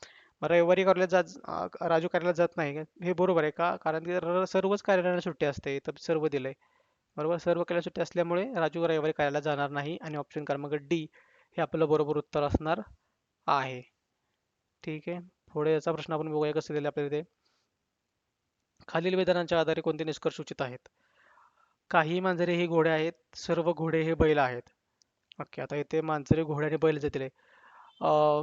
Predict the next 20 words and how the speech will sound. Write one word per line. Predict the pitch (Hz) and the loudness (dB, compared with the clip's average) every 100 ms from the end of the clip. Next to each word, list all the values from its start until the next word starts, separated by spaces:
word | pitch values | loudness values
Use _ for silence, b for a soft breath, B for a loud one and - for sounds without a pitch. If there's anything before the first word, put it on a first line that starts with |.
| - | -2
इथे | 175 - | -4 -2
सुद्धा | 202 190 196 | 0 0 0
तुम्ही | 202 202 202 196 | 0 0 -2 -4
गो-, | - 151 175 165 | -8 -2 0 2
सर्कल, | 180 160 - 180 180 | 2 0 2 2 2
स्क्वेअर | 175 - 175 | -4 0 2
काढू | 180 160 | 4 0
शकता. | 160 - 170 190 b b b - | 0 -4 -6 -6 b b b 0
काही | 175 185 | 2 4
काही | 190 196 | 4 6
वेळा | 185 185 | 4 2
तुम्ही | 185 185 175 | 0 -4 -6
स्क्वेअर, | - - 175 185 190 | -8 -4 0 0 -2
अ, | - 160 | -2 -2
only | 170 180 175 | 0 0 0
फक्त | 180 180 | 0 0
सर्कल, | 180 165 175 | 0 2 2
सर्कल | 175 156 170 | 2 0 0
काढले | 165 151 156 | 0 2 2
तरी | 165 | 0